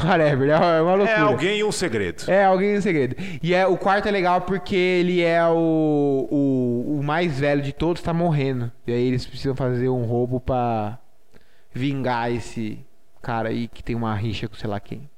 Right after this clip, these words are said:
Speaker 1: É bem legal. Assista.
Speaker 2: Meu próximo é o que não poderia faltar na, na lista do Ricardo de filmes impressionantes, Missão Impossível.
Speaker 1: É, esse filme é impressionante mesmo.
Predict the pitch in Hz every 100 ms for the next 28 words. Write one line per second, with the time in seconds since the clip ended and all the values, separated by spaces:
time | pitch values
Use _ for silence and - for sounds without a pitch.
0 | - 120 123 120 - - - - - -
1 | - - - - - - - 110 113 -
2 | - - - - - - - - 107 110
3 | 113 107 110 117 123 120 113 113 113 107
4 | - - - - - - - - - 107
5 | 107 101 113 104 107 - 107 - 104 104
6 | 101 98 98 95 98 101 98 101 98 98
7 | - 101 92 95 98 101 95 98 104 101
8 | - 110 110 101 98 95 90 - 104 113
9 | 117 123 127 123 123 135 156 151 139 113
10 | 120